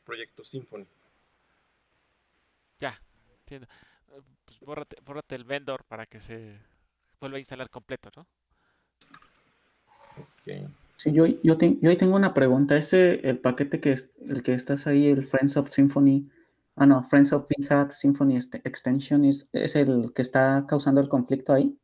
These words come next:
Speaker 1: Este, sí, básicamente lo que pasó es que no se ejecutó la receta de ese, de este paquete y no generó la estructura de, de directorios y, y archivos dentro de mi proyecto.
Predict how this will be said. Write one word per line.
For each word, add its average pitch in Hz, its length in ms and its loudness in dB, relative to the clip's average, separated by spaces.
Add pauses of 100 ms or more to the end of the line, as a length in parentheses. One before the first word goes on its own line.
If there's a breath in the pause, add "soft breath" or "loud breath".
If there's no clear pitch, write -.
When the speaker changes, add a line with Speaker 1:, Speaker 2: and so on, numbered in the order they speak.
(480)
Speaker 1:
Este, 117 480 -12
sí, 156 420 -6
básicamente 147 540 -8
lo 135 140 -10
que 131 100 -10
pasó 135 220 -6
es 143 100 -8
que 139 140 -6
no 135 140 -6
se 135 360 -8
ejecutó 127 500 -12
la 117 140 -4
receta 120 440 -8
de 113 100 -10
ese, 120 180 -14 (260)
de 113 100 -20
este 139 120 -16
paquete 139 540 -12 (480)
y 131 260 -8
no 135 380 -6 (480)
generó 120 460 -8
la 131 100 -4
estructura 123 560 -10
de, 104 360 -10 (280)
de 107 160 -14
directorios 123 600 -12
y, 107 300 -20 (260)
y 110 200 -14
archivos 123 480 -8
dentro 117 280 -10
de 107 120 -6
mi 101 140 -10
proyecto. 110 500 -10